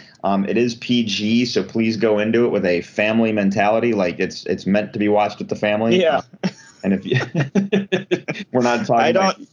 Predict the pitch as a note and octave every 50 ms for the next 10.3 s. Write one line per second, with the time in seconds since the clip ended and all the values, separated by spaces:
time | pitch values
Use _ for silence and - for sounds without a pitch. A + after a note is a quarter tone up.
0 | _ _ _ _ _ _ _ _ _ - A#2 - C3+ B2+ A#2+ A#2 A2 A2 - C3
1 | E3+ E3+ D#3 - - E3 E3+ D#3 - D#3+ G#2+ D3+ D3 C#3+ C3+ B2 - C3+ - A#2+
2 | A#2 A#2 A2+ G#2 G#2 G2+ B2 A#2 A2 G2+ G2 G#2 G2+ G2+ G2+ G2+ G2 F#2+ G#2 F#2+
3 | - - G#2+ F#2+ F#2 G#2 G2+ G2 F#2+ F2+ - G2+ F#2+ G2 F#2+ G#2 C#3 C#3+ D3+ D#3+
4 | E3 E3+ E3 D#3+ C#3+ A#2+ G#2 - - A2 G#2 - - G#2+ F#2+ F#2+ F#2+ F#2+ G2 G2
5 | G2+ G#2 - - A2+ G#2+ G#2+ F#2 F#2+ F#2+ F#2 G#2 F2+ F2+ F#2 F2+ F2+ F2 E2+ -
6 | - F#2+ F2+ F2+ F2+ F2+ E2+ F2 - - A2 F#2+ F2+ F2 F2 F2 F2 E2+ - F#2
7 | E2 E2 E2 E2+ F2 E2+ E2+ E2+ E2+ F2+ - - - - - - - - - -
8 | F#2+ F2+ F2 E2 - - G#2 A2+ A#2 A#2 A#2+ A#2+ A2+ - - C#3+ C#3+ C3+ C3 B2
9 | A2+ B2 A2 A2 G#2 G2 F#2+ G2 - - C#3 C3 A2 G#2+ G#2 F#2+ F#2+ G2 G2 G2
10 | F#2+ F2+ F2 E2 -